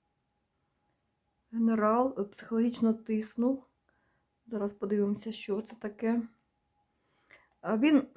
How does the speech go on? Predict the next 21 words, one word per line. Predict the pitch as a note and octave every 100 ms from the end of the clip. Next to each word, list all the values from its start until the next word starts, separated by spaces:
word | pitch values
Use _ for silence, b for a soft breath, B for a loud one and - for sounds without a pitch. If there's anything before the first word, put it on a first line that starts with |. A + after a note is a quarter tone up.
| A#3
<clears throat> | G#3+
діяв | G#3 G3 D#4+ C4 G#3+ A3
по | G#3
заздалегідь | G#3+ A3+ A3+ A#3 C#4 C#4
по | A#3
спланованому | - A3+ B3 B3 A#3+ A#3
плану, | A3+ G#3 F#3+ G3+
скажімо | - G#3+ A#3+
так, | A#3+ B3 -
психологічно | - A#3+ B3 B3 - G#3+
тиснути. | - G#3 G#3 A3+ A3+ B3+ C4+ - _ _ _ _ _ _ _ _ _ _ _ _ _ _ _
Тиснути. | A3+ A3 - A#3+ B3+ C4 C#4 C#4 B B _ _ _ _ _ _ _ _ _ _ _ _ _ -
Е, | G#3+ G#3+ A3 A3
знаєте | G#3+ B3+ C4+ A3
як, | G#3 G#3 - -
е, | G3+
тут, | G3+ B3 B3 - _ _
м, | G#3+ G3+ F#3+ B B B B B _ _ _ _ _ _ _ _ _ _ _
тому | A#3 A#3 C4+
що, | - B3 A3 - - _ _ _ _ _ _ _ _ - A#3+
м, | G3